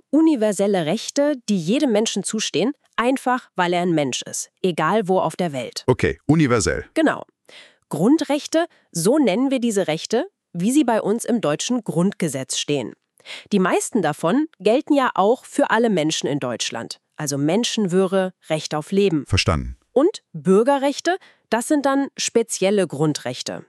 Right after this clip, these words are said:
Speaker 1: die laut Gesetz nur deutschen Staatsbürgern zustehen und oft eben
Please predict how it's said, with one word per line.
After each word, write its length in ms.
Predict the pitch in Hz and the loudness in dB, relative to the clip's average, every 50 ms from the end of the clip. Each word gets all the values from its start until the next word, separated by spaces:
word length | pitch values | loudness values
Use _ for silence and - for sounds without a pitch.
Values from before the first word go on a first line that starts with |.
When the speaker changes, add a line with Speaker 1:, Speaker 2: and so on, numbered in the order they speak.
| _ _ - | _ _ -10
Speaker 1:
die 60 | 139 | -4
laut 260 | 139 160 180 226 - | 0 2 2 2 0
Gesetz 460 | - 196 156 - 202 254 - - - - | 0 -2 0 0 0 -2 -2 -6 -6 -2
nur 340 | 170 160 175 214 294 330 | 0 2 2 4 2 2
deutschen 420 | 240 196 180 170 185 196 - - 165 | 0 0 0 0 0 0 -2 -2 -4
Staatsbürgern 720 | - - - 143 170 - - - - 302 311 294 311 311 | -4 -4 -2 -2 -2 -2 -4 -2 -2 0 0 2 0 -2
zustehen 540 | 294 - - 285 277 - - 277 269 269 262 - - - - _ _ | -2 -2 -2 -4 -4 -2 0 0 0 0 0 -4 -8 -16 -20 _ _
und 300 | 233 254 277 - - - _ | 2 2 2 2 -2 -4 _
oft 300 | - 208 208 - - - - | -2 -2 -2 -4 -6 -4 -2
eben 200 | 190 185 208 | 0 0 0